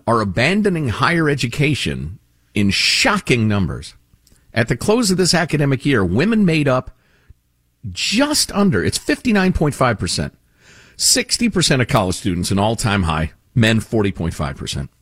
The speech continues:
according to enrollment data from the National Student Clearinghouse. U S colleges and universities had one point five million fewer students compared with five years ago, mostly 'cause of the vid, and men accounted for seventy-one percent of that decline.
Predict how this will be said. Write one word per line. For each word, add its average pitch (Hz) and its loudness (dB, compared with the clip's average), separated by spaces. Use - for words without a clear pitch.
according 98 0
to 95 2
enrollment 98 2
data 98 0
from 87 -6
the 92 -2
National 92 -2
Student 87 -2
Clearinghouse. 76 -4
U 127 4
S 135 2
colleges 123 0
and 113 2
universities 127 0
had 101 0
one 127 0
point - -4
five 123 -2
million 117 2
fewer 110 0
students 120 0
compared 101 0
with 85 -4
five 107 -2
years 110 0
ago, 170 -2
mostly 107 -2
'cause 95 0
of 82 -4
the 92 0
vid, 113 0
and 104 2
men 180 2
accounted 147 -2
for 101 -2
seventy-one 147 0
percent 113 -2
of 82 -2
that 82 -2
decline. 85 -2